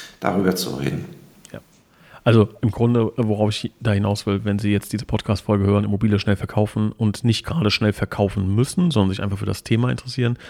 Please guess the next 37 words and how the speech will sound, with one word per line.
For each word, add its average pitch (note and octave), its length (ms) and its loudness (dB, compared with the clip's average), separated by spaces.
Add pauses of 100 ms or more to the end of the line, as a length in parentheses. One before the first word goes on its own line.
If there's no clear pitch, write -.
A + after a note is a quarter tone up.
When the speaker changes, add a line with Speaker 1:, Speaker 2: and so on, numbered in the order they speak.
(240)
Speaker 2:
kann A2+ 240 2
es A#2 140 2
Szenarien G2+ 720 2
geben, A2+ 420 0 (260)
in G2+ 60 -8
denen G2 140 2
man G2 80 4
es F#2 60 -4
vielleicht G2 200 0
auch G2 120 -2
proaktiv G2+ 420 -2
verhindern F#2+ 540 2 (340)
kann, F#2+ 460 0 (120)
eine G2 80 -4
Immobilie G2 340 2
irgendwann G2 480 2
schnell F#2+ 220 0
verkaufen F#2+ 480 -2
zu - 140 -4
müssen, G2 280 -2
weil F#2+ 80 0
man G2 120 0
halt F#2+ 120 0
vorher G2 420 -4 (400)
die G#2 80 -4
richtigen F#2+ 360 2
Entscheidungen F#2+ 580 2 (240)
getroffen - 460 -2
hat - 100 -4
und - 120 -4
da F#2 80 0
vielleicht F#2 420 -4 (460)
mit G2 160 -4
wachsamem F#2+ 460 2
Auge F#2 360 -2 (460)
auf G2+ 140 -6
diese G2+ 420 -4